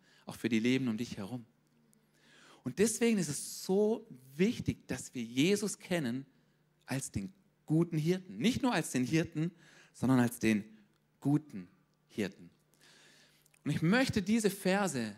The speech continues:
einfach mal ein Stück vorlesen. Es sind achtzehn an der Zahl, wo Jesus sich vorstellt, wo Jesus sich erklärt als den guten Hirten.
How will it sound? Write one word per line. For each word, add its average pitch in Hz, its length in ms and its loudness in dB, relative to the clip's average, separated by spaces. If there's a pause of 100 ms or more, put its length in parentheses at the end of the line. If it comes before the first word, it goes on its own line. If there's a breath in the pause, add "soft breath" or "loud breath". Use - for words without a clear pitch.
(100)
einfach 180 320 -2
mal 170 80 4
ein 170 80 2
Stück 175 260 -2
vorlesen. 151 600 2
Es 110 80 -14
sind 120 180 -12
achtzehn 170 400 -2
an 156 120 0
der 127 140 -2
Zahl, 151 440 0 (300 loud breath)
wo 120 100 -2
Jesus 208 500 4
sich 196 180 2
vorstellt, 170 600 -2
wo 131 60 0
Jesus 180 460 2
sich 190 220 -2
erklärt 156 560 0 (300 loud breath)
als 143 220 -2
den 127 140 0
guten 147 280 -2
Hirten. 123 420 -6